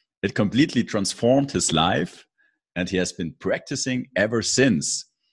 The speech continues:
He's the founder of Flowing Health and a Qigong teacher for many years, driven by the vision to empower people to gain full control of their health and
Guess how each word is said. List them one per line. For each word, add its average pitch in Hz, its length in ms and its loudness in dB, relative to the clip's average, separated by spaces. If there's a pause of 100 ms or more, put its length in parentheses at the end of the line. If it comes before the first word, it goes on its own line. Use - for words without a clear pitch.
(180)
He's 113 200 -2
the 87 80 -8
founder 113 560 2
of 82 140 -4 (240)
Flowing 120 400 4
Health 117 580 2
and 80 120 -4
a 76 40 -6
Qigong 92 560 -4
teacher 135 440 -2
for 87 180 -8
many 85 200 4
years, 104 580 0 (440)
driven 123 360 2
by 98 140 0
the 85 100 -2
vision 95 380 -4
to - 100 -12
empower 80 360 -8
people 135 440 -4
to - 160 -10
gain 87 260 -4
full - 300 -2
control 117 600 -2
of - 140 -14
their 69 120 -10
health 85 360 -4
and 73 160 -8